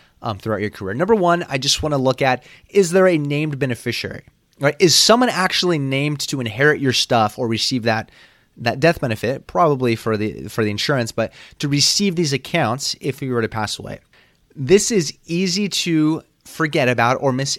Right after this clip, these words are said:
out on, especially when you think about, uh, changing jobs. Um, you can transfer your four oh one k, for example, to the next job, to the four oh one k at the next employer, and forget to name a,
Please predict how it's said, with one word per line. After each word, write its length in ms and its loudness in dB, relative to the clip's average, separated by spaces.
out 180 0
on, 240 -8
especially 600 -2
when 120 -2
you 80 -2
think 220 -6
about, 400 0
uh, 100 -6
changing 520 -6
jobs. 600 6
Um, 280 -4
you 100 -4
can 300 -4
transfer 500 0
your 240 4
four 280 4
oh 20 8
one 120 2
k, 220 0
for 160 -4
example, 440 -4
to 160 -8
the 100 -4
next 380 0
job, 480 2
to 120 -10
the 80 -6
four 220 2
oh 20 4
one 100 -4
k 140 -6
at 140 -6
the 80 -6
next 400 -4
employer, 580 0
and 160 -4
forget 520 -2
to 120 -4
name 400 0
a, 540 0